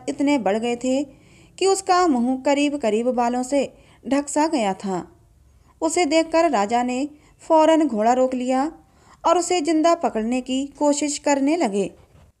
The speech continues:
वो जानवर हिरन को जमीन पर रखकर राजा की ओर दौड़ा। राजा साहब शिकार खेलने में चतुर थे। उन्होंने तलवार निकाली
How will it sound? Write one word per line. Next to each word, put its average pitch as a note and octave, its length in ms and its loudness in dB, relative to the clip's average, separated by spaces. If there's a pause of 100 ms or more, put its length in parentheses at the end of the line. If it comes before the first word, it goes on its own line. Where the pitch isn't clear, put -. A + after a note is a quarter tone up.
(640)
वो D#4 140 2
जानवर G4 420 4
हिरन C#4 300 0
को D4 160 4
जमीन B3 340 -2
पर C4+ 140 0
रखकर C#4 460 -2 (320)
राजा D#4 320 4
की D#4+ 200 -4
ओर D4+ 300 2
दौड़ा। G3+ 380 0 (720)
राजा D#4 300 4
साहब A#3 500 -2
शिकार C#4 440 0
खेलने A#3 320 -4
में B3+ 160 -2
चतुर A#3 300 -2 (100)
थे। C4 200 0 (520)
उन्होंने F4 400 2
तलवार A3+ 400 0
निकाली B3+ 580 -2